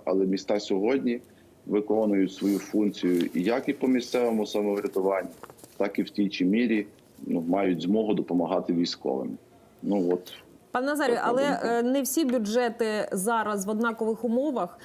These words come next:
Speaker 2: е, тому що, е, є території, де ведуться бойові дії або постійні обстріли, і звідти їде бізнес, їдуть, е, люди, платники податків.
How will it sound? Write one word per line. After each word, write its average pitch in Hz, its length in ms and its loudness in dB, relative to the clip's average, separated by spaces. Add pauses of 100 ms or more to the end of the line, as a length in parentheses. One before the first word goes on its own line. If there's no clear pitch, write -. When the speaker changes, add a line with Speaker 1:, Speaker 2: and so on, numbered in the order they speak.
(240)
Speaker 2:
е, 180 120 -2
тому 214 360 -2
що, 208 680 -2
е, 190 120 0
є 202 480 0 (200)
території, 196 880 0 (260)
де 202 160 0
ведуться 190 380 -4
бойові 196 380 -2
дії 233 420 -2
або 175 240 -2
постійні 185 460 -2
обстріли, 220 760 -2 (360)
і 202 320 0 (180)
звідти 196 420 -2
їде 185 280 0
бізнес, 226 580 -2
їдуть, 185 680 -2
е, 170 320 2 (580)
люди, 220 440 0
платники 220 460 -2
податків. 202 640 -2